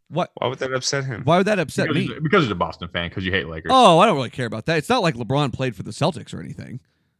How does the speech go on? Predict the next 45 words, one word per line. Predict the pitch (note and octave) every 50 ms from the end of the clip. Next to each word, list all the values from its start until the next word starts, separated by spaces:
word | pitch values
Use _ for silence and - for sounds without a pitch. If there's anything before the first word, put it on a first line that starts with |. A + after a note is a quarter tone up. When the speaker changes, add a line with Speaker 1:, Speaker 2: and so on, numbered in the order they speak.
| _ _
Speaker 3:
Yeah, | G2+ F#2+ F2 E2 F2
that's | G#2+ B2+ B2 -
fair. | G#2+ F2 D#2+ - - - - - - - E3
Speaker 1:
That, | F#3+ A3
Speaker 3:
I, | A3 D3 - -
I | C3+ G#3
Speaker 1:
now, | G#3 G3+ F3+
if | E3+
they | D#3+ -
Speaker 3:
really | C#3+ C3+
Speaker 1:
put | - G3
a | F3
Larry | D#3 F3 F#3 F3+ D#3+ C#3
Bird | A2 A#2+ D3+ G3+ A#3 F3+
statue | - - D#3 C3 A#2+ - - B2 A#2
up, | - A2+
then | D3 E3 F3
we'd | D#3 C#3+ B2
have | C3 B2 F#2+
a | -
problem. | - C3+ C3 A#2+ - - - - _ - _ - - - - - - - -
Speaker 3:
Yeah, | G#2 F#2 F2
for | - _ G#2+ G2+
sure. | - - C3 G2 F2+
Speaker 1:
Yeah. | - - _ - - - - _ _ _ _ _ _ _ _ _
Speaker 3:
I, | C3 C3+ D#3+ D3+
I | G#2 C#3+ D#3
really, | E3+ E3 E3 D3 C3 B2 - -
I | C3+ D#3+
wanna | E3+ E3 D3 C3+
see | B2 - B2+ A2+
him | G#2+ A2 G#2+
win | G2+ F#2+
a | F2+
championship, | - G#2 G2+ F#2+ F2+ G2+ F2+ - G#2 F#2+ -
and | G2 G2+
I | G#2
wanna | G#2 G#2 G2+ F#2+ F#2
see | - - G#2 F#2+ F#2
it | F2+ F2+
happen | F2+ F2 E2+ - F2 E2+ E2+ E2
however | F2 F2+ F2 F2 F2 E2+ E2+ E2
it | E2+
happens | F2 E2 E2 - - E2+ E2+ E2
there, | E2+ F2 E2 E2 E2